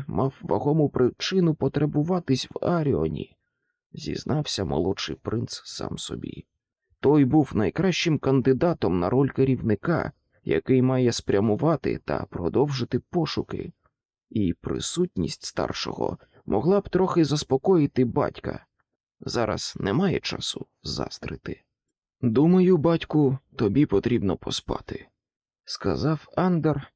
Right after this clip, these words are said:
після хвилинного мовчання. «Тобі потрібен відпочинок перед тим, що чекає попереду». Король підвівся і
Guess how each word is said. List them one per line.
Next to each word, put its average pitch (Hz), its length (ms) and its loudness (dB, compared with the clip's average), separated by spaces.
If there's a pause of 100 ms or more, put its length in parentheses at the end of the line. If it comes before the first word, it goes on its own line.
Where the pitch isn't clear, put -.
після 127 400 -2
хвилинного 131 800 4
мовчання. - 800 -4 (580)
«Тобі 95 320 4
потрібен 143 580 2
відпочинок 131 720 0
перед 82 440 0
тим, 143 400 0 (100)
що - 320 -6
чекає - 720 -2
попереду». - 840 -4 (580)
Король 160 400 2
підвівся 92 760 -2 (400)
і 104 300 0